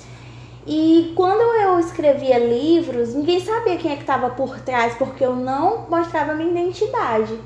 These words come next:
Hoje eu já passo a mostrar como eu tô fazendo agora, né? Falando que sou Isabela, e é isto. E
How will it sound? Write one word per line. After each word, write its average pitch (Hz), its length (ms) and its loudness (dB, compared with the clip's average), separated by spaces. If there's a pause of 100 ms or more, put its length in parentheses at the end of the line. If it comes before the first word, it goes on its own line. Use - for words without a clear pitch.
(280)
Hoje 349 240 6
eu 427 140 4
já 480 320 -4 (300)
passo 370 320 0
a 381 40 -2
mostrar 359 460 -4
como 311 140 -6
eu 311 40 -6
tô 320 140 -4
fazendo 311 460 -8
agora, 202 500 -4
né? 202 260 -10 (400)
Falando 226 340 0
que - 60 -16
sou 233 140 -2
Isabela, 277 960 0 (400)
e 269 80 -8
é 330 220 2 (120)
isto. 220 360 -4 (920)
E 220 800 -8